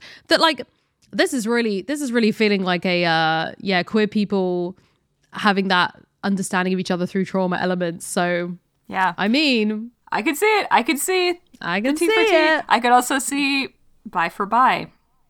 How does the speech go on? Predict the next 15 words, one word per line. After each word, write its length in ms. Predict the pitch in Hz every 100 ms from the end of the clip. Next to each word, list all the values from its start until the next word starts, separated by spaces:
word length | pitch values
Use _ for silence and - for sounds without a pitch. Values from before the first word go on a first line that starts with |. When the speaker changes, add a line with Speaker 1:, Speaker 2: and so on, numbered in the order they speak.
| -
Speaker 1:
Mm, 840 | 196 208 226 226 220 202 185 170 160
yes. 600 | 165 160 151 - - - _ _ _ _ _ _ _
They 120 | - 190
were 60 |
both, 360 | 185 196 185 _
they 140 | 190
just 180 | 180 196
bond 220 | 185 180
over 440 | 170 165 165 160 -
how 220 | - 180
hot 160 | 170 -
Gale 260 | 165 151 151
is. 260 | 156 - -
That's 240 | - -
their, 360 | - 160 -